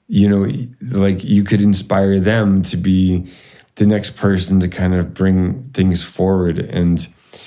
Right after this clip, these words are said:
I think that, um, you know, when more people actually kind of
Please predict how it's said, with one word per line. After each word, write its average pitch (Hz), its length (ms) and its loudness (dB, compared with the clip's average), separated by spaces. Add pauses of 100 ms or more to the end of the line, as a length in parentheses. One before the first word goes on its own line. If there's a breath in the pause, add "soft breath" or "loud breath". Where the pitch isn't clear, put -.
(240 loud breath)
I 95 100 0
think 92 440 -2
that, 87 300 -2 (140)
um, 90 640 0 (1000 soft breath)
you 98 140 2
know, 95 180 2
when 92 320 0
more 95 260 2
people 87 360 -2
actually 90 420 -2
kind 87 260 -2
of 80 280 -4